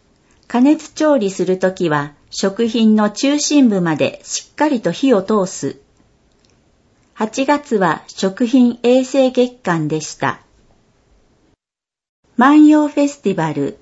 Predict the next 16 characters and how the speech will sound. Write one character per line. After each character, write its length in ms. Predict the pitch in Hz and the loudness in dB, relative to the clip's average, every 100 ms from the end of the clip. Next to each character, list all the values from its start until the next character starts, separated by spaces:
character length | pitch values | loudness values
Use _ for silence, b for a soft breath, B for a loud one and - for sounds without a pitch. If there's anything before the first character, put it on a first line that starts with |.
| _ | _
in 300 | 226 247 247 | 0 0 0
鳥 200 | - 214 | -2 -6
取、 540 | - 208 202 196 - - _ _ _ _ _ - | -4 -2 -2 -2 -8 -16 _ _ _ _ _ 0
万 320 | 240 285 294 | 4 6 6
葉 240 | 311 302 | 6 2
集 400 | 277 - 175 151 | 0 -2 0 0
朗 220 | 151 233 262 | 4 4 4
唱 280 | 269 254 | 2 2
の 180 | 240 240 | 2 -2
会。 380 | 233 220 185 - _ _ _ _ _ _ _ _ _ _ | -2 -2 -2 -4 _ _ _ _ _ _ _ _ _ _
問 240 | 262 285 | 6 6
い 60 | 277 | 4
合 60 | |
わ 140 | 269 269 | 2 0
せ 140 | 262 | -2
先、 560 | 247 233 - 220 208 | -4 -6 -4 -6 -6